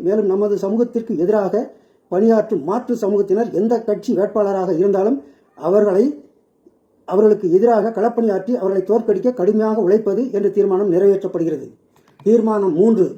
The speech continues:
திருப்பரங்குன்றம் மலையில் தீபம் ஏற்ற உயர்நீதிமன்றம் உத்தரவிட்டு கெடு விதித்த நிலையில் நடைமுறைகளை மாற்ற மாட்டோம் என்று பிடிவாதம் பிடித்து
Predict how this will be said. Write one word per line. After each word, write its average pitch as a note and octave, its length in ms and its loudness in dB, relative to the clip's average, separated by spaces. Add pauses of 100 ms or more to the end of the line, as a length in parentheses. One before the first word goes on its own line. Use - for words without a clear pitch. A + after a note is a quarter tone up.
(500)
திருப்பரங்குன்றம் A3 680 0
மலையில் A3 320 0
தீபம் A3+ 360 2
ஏற்ற A3 220 -4
உயர்நீதிமன்றம் G#3 760 0
உத்தரவிட்டு G3+ 460 -2
கெடு G3 200 2
விதித்த F#3+ 400 -2
நிலையில் G3+ 380 0 (440)
நடைமுறைகளை G#3+ 760 2
மாற்ற A3 300 -4
மாட்டோம் G3+ 440 -2
என்று F#3 200 0
பிடிவாதம் G#3 500 0
பிடித்து F#3+ 260 -4